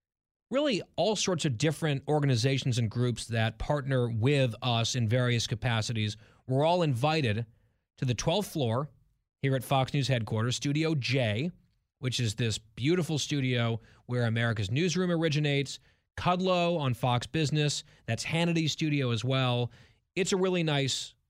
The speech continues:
place. So, in fact, I did Kudlow's show yesterday. During our show, we taped a little bit. I went down there, did some live T V, and within an hour and a half,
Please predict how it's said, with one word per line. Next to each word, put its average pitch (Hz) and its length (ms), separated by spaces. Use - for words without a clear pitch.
place. 120 300
So, 165 180
in 151 60
fact, 180 260
I 147 100
did 220 280
Kudlow's 170 480
show 143 260
yesterday. 117 680
During 156 240
our 147 140
show, 143 220
we 131 140
taped 143 320
a 143 40
little 131 200
bit. 117 160
I 113 80
went 120 220
down 117 260
there, 110 160
did 113 160
some 127 140
live 113 260
T 110 200
V, 101 340
and 147 180
within 160 560
an 165 160
hour 185 320
and 165 100
a 143 40
half, 120 460